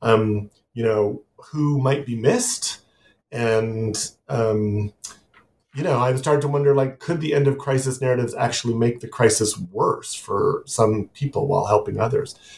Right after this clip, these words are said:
So those are questions that sort of generated my research. And, and my research was at the beginning focusing on sort of Toronto and the Toronto organizations, communities.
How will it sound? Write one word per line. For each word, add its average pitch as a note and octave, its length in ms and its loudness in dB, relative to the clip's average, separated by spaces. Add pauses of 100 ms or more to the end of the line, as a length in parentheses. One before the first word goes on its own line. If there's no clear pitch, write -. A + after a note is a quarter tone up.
So D3+ 140 -8
those G3 220 2
are E3 340 2 (420)
questions C#3+ 340 0
that B2+ 60 -4
sort B2 160 -2
of A#2 80 -4
generated B2+ 520 0
my B2+ 160 0
research. B2+ 800 -2 (380)
And, G#2+ 180 0
and G#2+ 160 -2
my A2 160 2
research B2 400 0
was - 560 -2 (400)
at - 120 0
the G#2+ 60 -2
beginning A2+ 400 0
focusing A2 460 0
on G2 220 0
sort G#2+ 160 0
of G#2 60 0
Toronto A2+ 640 0
and G2+ 80 -2
the F#2 60 -8
Toronto G#2 640 -2
organizations, G#2 680 0
communities. G2+ 520 0